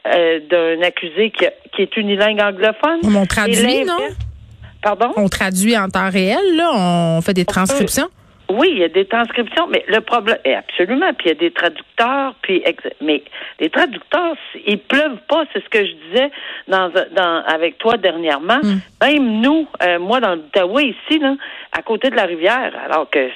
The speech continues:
Speaker 1: c'est, on, ça, on serait, on aurait pensé que c'est facile d'avoir des traducteurs. Non, il manque de, souvent de traducteurs, euh, puis faut que ça soit des gens, là, c'est pas n'importe qui qui doit,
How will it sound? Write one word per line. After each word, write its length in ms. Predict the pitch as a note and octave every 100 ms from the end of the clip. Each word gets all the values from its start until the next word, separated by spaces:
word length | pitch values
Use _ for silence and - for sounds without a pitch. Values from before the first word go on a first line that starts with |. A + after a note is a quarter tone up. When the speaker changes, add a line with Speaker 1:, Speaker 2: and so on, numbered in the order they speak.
| -
Speaker 1:
c'est, 200 | C#3 C3
on, 260 | B2 B2+ A#2 -
ça, 100 | A2 A2 - - _ _ -
on 60 | -
serait, 280 | - B2+ - - - - -
on 140 | C#3
aurait 240 | D#3 E3 E3+
pensé 500 | F3+ E3 C#3 - G3+
que 140 | G3+ F3+ -
c'est 100 | D3+ -
facile 400 | G3 - B3+ B3+
d'avoir 260 | F#3 E3
des 100 | F3
traducteurs. 600 | D3 F3 D#3+ - A3 C#4+
Non, 340 | F3+ F3 C4 D#4 - - -
il 120 | F#3
manque 300 | F#3 A3 C#4+
de, 140 | G3+ F#3 -
souvent 220 | - F#3+ D4
de 120 | A#3
traducteurs, 920 | - F#3+ D#3+ D3+ - F#3+ A#3 C4+ A3+ - - -
euh, 100 | D3+ C#3+
puis 100 | -
faut 140 | -
que 60 | -
ça 120 | E3+
soit 120 | B3+
des 240 | A#3 F3 D3+
gens, 160 | A3
là, 120 | A#3 E3+ -
c'est 160 | E3
pas 140 | - G#3+
n'importe 360 | G3 - E3
qui 200 | D3+ B3
qui 120 | A3+ E3
doit, 240 | D3+ E3